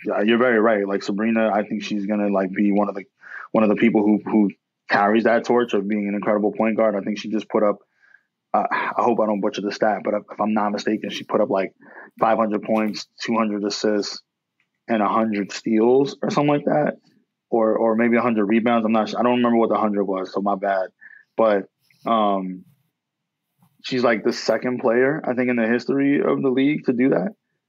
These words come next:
Um, and, I mean, she's only gonna get better, you know? And I think, like, to, to the point of what you're saying,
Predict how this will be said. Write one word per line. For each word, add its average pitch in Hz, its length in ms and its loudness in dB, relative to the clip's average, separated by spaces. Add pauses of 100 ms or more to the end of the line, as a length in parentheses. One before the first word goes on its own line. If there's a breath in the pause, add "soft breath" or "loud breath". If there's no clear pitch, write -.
(280)
Um, 110 540 0 (580)
and, 113 380 -2
I 113 100 -2
mean, 113 320 0 (420)
she's 127 140 2
only 135 220 4
gonna 123 160 2
get 107 160 2
better, 110 380 2 (320 loud breath)
you 120 140 2
know? 117 180 4
And 120 100 2
I 117 120 2
think, 120 200 0
like, 110 320 2 (220)
to, 135 160 2
to - 240 2
the 143 100 4
point 139 260 0
of 120 80 2
what 117 160 0
you're 131 100 4
saying, 107 440 -2